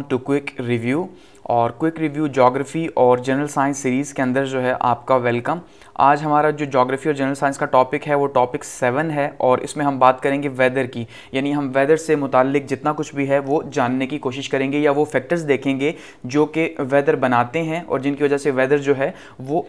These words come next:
चेंज होता है। ठीक है, तो स्टार्ट करते हैं। अच्छा, इसमें हम देखेंगे क्या कि सबसे पहले तो हम देखेंगे कि वेदर फैक्टर्स क्या हैं, कि वो कौन सी चीज़ें हैं जो कि मौसम के ऊपर असरअंदाज होती हैं या मौसम बनाती हैं। ठीक है, उसके बाद हम देखेंगे जो क्लाउड्स हैं वो कैसे बनते हैं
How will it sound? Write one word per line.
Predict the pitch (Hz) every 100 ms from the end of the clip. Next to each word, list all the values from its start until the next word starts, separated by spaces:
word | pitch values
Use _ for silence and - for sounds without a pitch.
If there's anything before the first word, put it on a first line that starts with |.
| -
चेंज | - 160 165 165 131
होता | 123 123 120
है। | 113 117 -
ठीक | 151 196
है, | 220 - -
तो | 139
स्टार्ट | 131 - 147
करते | 156 165 170
हैं। | 165 165 - -
अच्छा, | 160 185
इसमें | 190 214
हम | 190 156
देखेंगे | 147 170 208 202
क्या | 190 156
कि | 160
सबसे | 160 175 185
पहले | 180 175 175
तो | 165
हम | 160
देखेंगे | 151 143 170 165
कि | 160 160 160 - 139
वेदर | 139 151 175
फैक्टर्स | - 131 175 185
क्या | 175 190 185
हैं, | 175 175
कि | 175
वो | 160 165
कौन | 170 170
सी | 175 175
चीज़ें | 156 151 170
हैं | 165
जो | 160
कि | 156 165
मौसम | 143 - 143 147 170
के | 165
ऊपर | 160 165
असरअंदाज | - - 147 135 131 151
होती | 147 139 156
हैं | 165 165 170 - -
या | 143
मौसम | 143 143 160
बनाती | 135 123 120 156 170
हैं। | 180 - - -
ठीक | 151
है, | 165
उसके | 170 - 165
बाद | 160 160
हम | 156
देखेंगे | 147 143 160 165
जो | 151
क्लाउड्स | - 147 147 175 175
हैं |
वो | 165
कैसे | 160 160 165
बनते | 156 156 170
हैं | 165 165